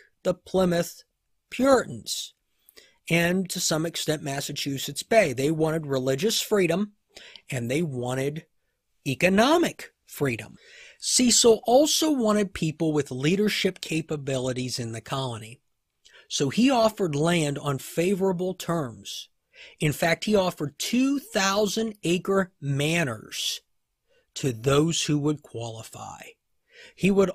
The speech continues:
also offer them lordships and positions of political power. And again, from last week's episode, he had the authority to do that. This was starting to sound medieval almost in nature, and if successful, Maryland's political structure was gonna look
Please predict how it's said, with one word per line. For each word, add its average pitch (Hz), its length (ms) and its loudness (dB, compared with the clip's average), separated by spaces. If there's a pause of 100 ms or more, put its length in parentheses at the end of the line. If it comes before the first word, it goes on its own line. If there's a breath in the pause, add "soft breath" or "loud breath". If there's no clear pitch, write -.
also 240 540 6
offer 156 380 2
them 135 280 -2
lordships 175 880 2
and 139 180 -8
positions 143 640 -2
of 147 140 -6
political 135 560 -6
power. 170 500 -6 (400 loud breath)
And 131 140 -4
again, 151 500 2
from 139 240 -6
last 143 340 -6
week's 135 240 -4
episode, 131 680 -4 (400)
he 226 240 2
had 214 180 4
the 196 160 0
authority 190 640 0
to 175 100 -2
do 240 280 -2
that. 117 320 -8 (800 loud breath)
This 156 220 2
was 165 120 2
starting 214 400 4
to 160 60 2
sound 185 440 4
medieval 196 580 4
almost 123 520 -4
in 131 120 -6
nature, 123 380 -4
and 165 120 2
if 180 120 2
successful, 208 800 2
Maryland's 185 540 4
political 196 520 0
structure 165 520 -2
was 147 140 -2
gonna 170 200 0
look 190 540 4